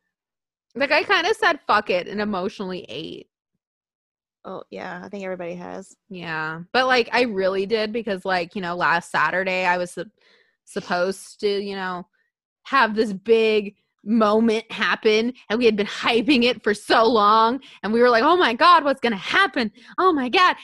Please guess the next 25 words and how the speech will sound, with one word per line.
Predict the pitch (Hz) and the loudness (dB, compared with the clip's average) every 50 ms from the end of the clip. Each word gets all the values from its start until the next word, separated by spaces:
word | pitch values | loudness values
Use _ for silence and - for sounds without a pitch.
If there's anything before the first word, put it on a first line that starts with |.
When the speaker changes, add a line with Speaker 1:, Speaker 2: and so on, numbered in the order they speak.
| - - | -10 -6
Speaker 1:
And | 214 220 226 | -4 -4 -2
then | 220 214 202 202 | -2 -4 -4 -2
nothing | 196 185 185 - - 208 220 240 | -2 -2 -2 -2 -4 -4 -4 -2
happened. | 240 214 220 233 247 - 277 285 302 320 339 359 - _ _ _ _ _ _ _ _ _ _ _ _ _ _ _ _ _ _ _ _ _ _ _ _ _ _ _ _ _ _ _ _ _ _ _ _ _ _ _ _ _ _ _ _ _ _ _ _ _ _ _ _ _ _ _ _ _ _ _ _ _ _ _ _ _ _ _ _ _ _ _ _ _ _ _ _ _ _ _ _ _ _ _ _ _ _ _ _ _ - - _ _ _ | 0 0 0 0 0 -2 -6 -6 -6 -6 -8 -10 -12 _ _ _ _ _ _ _ _ _ _ _ _ _ _ _ _ _ _ _ _ _ _ _ _ _ _ _ _ _ _ _ _ _ _ _ _ _ _ _ _ _ _ _ _ _ _ _ _ _ _ _ _ _ _ _ _ _ _ _ _ _ _ _ _ _ _ _ _ _ _ _ _ _ _ _ _ _ _ _ _ _ _ _ _ _ _ _ _ _ -20 -20 _ _ _
Yeah. | - 180 147 135 123 110 - - 170 - _ _ _ _ _ _ _ _ - | -16 -14 -12 -10 -10 -10 -10 -12 -14 -18 _ _ _ _ _ _ _ _ -20
Speaker 2:
It | - - _ _ _ _ _ _ _ _ _ _ _ _ _ _ _ _ _ _ _ _ _ _ | -20 -20 _ _ _ _ _ _ _ _ _ _ _ _ _ _ _ _ _ _ _ _ _ _
can | - 247 | -16 -16
be | 254 262 | -14 -14
depressing. | 294 269 - 339 339 320 - - 269 254 254 254 247 - | -14 -10 -8 -6 -6 -6 -8 -10 -10 -8 -8 -10 -4 -2
Speaker 1:
It's | 254 311 - - | -2 -2 -2 -2
very | 254 285 311 415 508 554 605 587 | -2 0 2 2 2 2 2 0
depressing. | 571 - 466 440 415 - - 370 285 247 202 175 170 175 196 196 | 0 2 2 2 2 2 -2 -6 -6 -6 -6 -8 -10 -14 -8 -4
Like, | 220 247 247 254 214 - _ _ _ _ _ _ _ _ _ _ _ _ _ _ _ | -2 -2 -2 -2 -4 -10 _ _ _ _ _ _ _ _ _ _ _ _ _ _ _
you | - 220 254 311 339 453 | -6 -2 0 2 4 6
and | 508 554 523 427 | 6 6 6 6
I | 392 392 381 381 | 6 6 4 4
had | 359 320 294 | 2 0 0
talked | - 320 330 311 320 339 - | 0 0 2 2 2 2 0
about | 349 320 320 302 | 0 0 0 0
it | 269 285 - | 0 -4 -4
for | 302 285 | -6 -6
so | - - 294 277 269 269 | -4 -2 -2 0 0 2
long. | 269 233 220 202 202 | 2 2 0 0 0
We're | 202 196 | -2 -2
like, | 202 214 - | -2 -2 -4